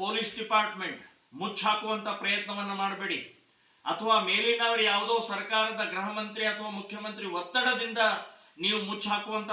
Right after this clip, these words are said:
ಪ್ರಯತ್ನವನ್ನ ಮಾಡಬೇಡಿ. So ನ್ಯಾಯ ಆ ಮ-, ಆ ಮಗಳಿಗೆ ನ್ಯಾಯ, ಆ ಸ್ತ್ರೀಗೆ ನ್ಯಾಯ, ಆ ಇದು, ಇದು ಮ-, ಹುಡುಗಿಗೆ ಸಿಗಬೇಕು ಅಂತನ್ನುವಂಥದ್ದು ನಾನು ಹೇಳ್ತಾ ಇದ್ದೀನಿ. So ಈ ಸಂದರ್ಭದಲ್ಲಿ ಹಿಂದೂ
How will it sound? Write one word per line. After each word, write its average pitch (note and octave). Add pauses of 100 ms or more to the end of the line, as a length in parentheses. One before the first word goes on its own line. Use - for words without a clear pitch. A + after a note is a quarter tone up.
(120)
ಪ್ರಯತ್ನವನ್ನ G3+ (100)
ಮಾಡಬೇಡಿ. F#3+ (560)
So F3+ (180)
ನ್ಯಾಯ A3 (360)
ಆ F#3+ (180)
ಮ-, E3+ (100)
ಆ - (140)
ಮಗಳಿಗೆ F#3 (160)
ನ್ಯಾಯ, G#3+ (240)
ಆ - (140)
ಸ್ತ್ರೀಗೆ G#3
ನ್ಯಾಯ, F#3+ (360)
ಆ - (680)
ಇದು, D#3 (160)
ಇದು D#3 (160)
ಮ-, B2+
ಹುಡುಗಿಗೆ A#3
ಸಿಗಬೇಕು B3
ಅಂತನ್ನುವಂಥದ್ದು G3
ನಾನು F3+
ಹೇಳ್ತಾ D#3+
ಇದ್ದೀನಿ. G2 (460)
So F3 (180)
ಈ F#3+ (140)
ಸಂದರ್ಭದಲ್ಲಿ F#3+ (640)
ಹಿಂದೂ G3